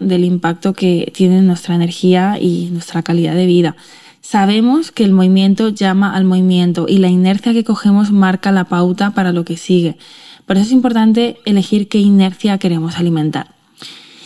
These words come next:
Y aquí, en los básicos, creemos que lo hacemos bien cuando en realidad tenemos mucho margen de mejora. O sabemos que no lo estamos haciendo del todo bien, pero pensamos que hacerlo es difícil porque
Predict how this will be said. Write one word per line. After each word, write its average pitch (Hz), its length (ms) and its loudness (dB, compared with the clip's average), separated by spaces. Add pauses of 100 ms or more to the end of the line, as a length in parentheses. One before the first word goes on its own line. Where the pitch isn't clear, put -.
(120)
Y 226 80 0
aquí, 233 460 0
en 214 120 0
los 196 140 2
básicos, 226 560 -2
creemos 196 420 0
que 180 420 0
lo 190 120 2
hacemos 240 460 2
bien 220 360 0
cuando 202 240 2
en 185 60 0
realidad 190 420 2
tenemos 208 400 0
mucho 214 580 2
margen 185 380 -2
de 180 100 -2
mejora. 165 520 -4 (480)
O 226 180 0
sabemos 226 460 -2
que 214 160 -2
no 214 160 2
lo 240 80 2
estamos 233 480 0
haciendo 214 420 0
del 208 140 0
todo 196 200 0
bien, 196 300 2
pero 196 160 -4
pensamos 185 580 -4
que - 80 -4
hacerlo 180 600 -2
es 180 240 0
difícil 196 580 0
porque 180 460 -2